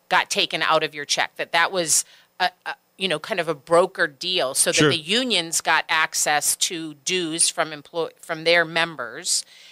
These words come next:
Speaker 1: and United Way got payroll deduction contributions for the agencies that they were funding and
Speaker 2: Mm-hmm.
Speaker 1: supporting, right? So long, deep history between United Way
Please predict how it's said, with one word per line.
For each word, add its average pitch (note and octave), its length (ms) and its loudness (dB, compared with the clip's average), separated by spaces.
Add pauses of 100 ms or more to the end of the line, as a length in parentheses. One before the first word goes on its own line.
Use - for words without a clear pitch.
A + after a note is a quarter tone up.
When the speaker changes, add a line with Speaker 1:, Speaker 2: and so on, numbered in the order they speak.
(160)
Speaker 1:
and F3 180 -2
United D#3+ 380 0
Way D#3+ 420 2
got C#3+ 540 0 (640)
payroll F3 300 2
deduction F3+ 460 -2
contributions C#3+ 1040 -4
for E3+ 380 0
the D#3 180 -6
agencies D3 500 -6
that C3 160 -10
they C3+ 120 -8
were C3+ 160 -16
funding C3 500 -12
and C3 120 -4
Speaker 2:
Mm-hmm. G#2 140 2
Speaker 1:
supporting, C#3 300 -2
right? C3 280 -10
So D#3+ 260 2 (220)
long, G3 460 2
deep F3+ 240 -8
history F3 280 -10
between D3+ 340 -16
United C#3+ 420 -14
Way C3+ 320 -12